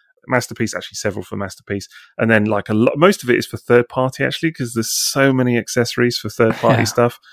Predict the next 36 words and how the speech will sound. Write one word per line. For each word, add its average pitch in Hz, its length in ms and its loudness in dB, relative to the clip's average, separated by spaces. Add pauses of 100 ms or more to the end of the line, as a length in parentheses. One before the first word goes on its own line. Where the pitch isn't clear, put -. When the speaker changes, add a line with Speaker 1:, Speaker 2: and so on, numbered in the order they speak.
(220)
Speaker 1:
It's - 100 -20
just - 200 0
ridiculous. 120 640 0 (340)
Uh, 117 320 2
so, - 160 0
like, 113 220 4
you 123 80 0
know, 98 140 -2
for 92 160 -6
example, 107 400 -2
there's 95 120 -4
a 107 40 -2
box 101 320 0
for - 80 -20
Fans 98 320 -6
Toys 92 280 -12
stuff. - 320 -8 (400)
And 117 120 2
then 120 180 4 (140)
in 139 200 4
there 104 400 2
are 113 80 -2
bags 101 280 0
for - 160 -8
each - 360 -6
individual 101 500 0
figure 95 400 -2 (300)
with 104 160 4
all 101 180 2
of 98 80 -4
the 104 60 -2
various 95 340 -2
accessories - 480 -6
in. 90 220 -8
So 101 180 2
they're, 107 260 0